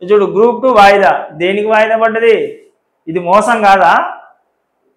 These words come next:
పిచ్చోళ్ళా చదువుకున్నోళ్ళు? కాళేశ్వరం ఏమైంది? ఇగో ఎనభై రెండు కోట్లు డబ్బులు కట్టకపోతే కరెంట్ బీకేస్తాం అంటారు.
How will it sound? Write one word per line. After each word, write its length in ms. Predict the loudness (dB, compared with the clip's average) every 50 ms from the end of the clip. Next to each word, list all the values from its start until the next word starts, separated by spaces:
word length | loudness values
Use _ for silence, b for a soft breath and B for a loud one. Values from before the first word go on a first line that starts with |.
| _ _ _ _ _ _ _ _ _ _ -6 -6
పిచ్చోళ్ళా 880 | -6 -6 0 2 4 4 4 4 4 4 4 4 2 2 0 -2 -4 -2 0
చదువుకున్నోళ్ళు? 1000 | 2 2 2 2 2 -2 -2 0 -2 -4 -2 -2 -2 0 0 -2 -4 -4 -8 -16 -20 _ _ _ _ _ _ _ _ _ _ _ _ _ _ _ _ _ _ _ _ _ _ _ _ _ 0
కాళేశ్వరం 500 | 2 4 4 4 4 2 2 0 2 2
ఏమైంది? 800 | 2 2 0 0 0 0 0 0 0 0 -2 -8 -10 -16 -20 _ _ -4
ఇగో 300 | 0 2 4 4 4 4
ఎనభై 320 | 2 0 0 0 0 0 2
రెండు 200 | 2 0 0 0
కోట్లు 320 | 2 2 2 2 2 0
డబ్బులు 680 | 2 4 4 4 4 4 4 2 2 0 -4 -8 -8 -4
కట్టకపోతే 480 | -4 0 0 0 0 0 -2 -4 -6 -6
కరెంట్ 320 | -6 -6 -6 -4 -4 -4
బీకేస్తాం 500 | -4 -6 -6 -4 -6 -6 -6 -6 -10 -10
అంటారు. 380 | -10 -12 -14 -16 -18 -18 -20